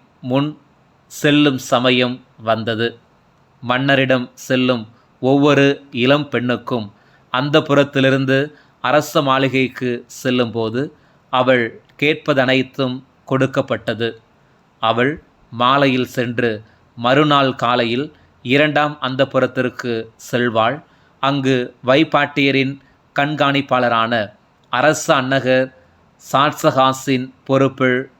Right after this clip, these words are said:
விடப்படுவாள். மன்னர் அவள் மீது விருப்பம் கொண்டு பெயர் சொல்லி அழைக்கும் வரை மன்னரிடம் அவள் மீண்டும் செல்ல இயலாது.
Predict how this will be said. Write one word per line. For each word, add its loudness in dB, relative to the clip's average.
விடப்படுவாள். 0
மன்னர் 0
அவள் 2
மீது -2
விருப்பம் 2
கொண்டு -4
பெயர் 2
சொல்லி 0
அழைக்கும் -2
வரை 0
மன்னரிடம் 2
அவள் -2
மீண்டும் 0
செல்ல 2
இயலாது. -2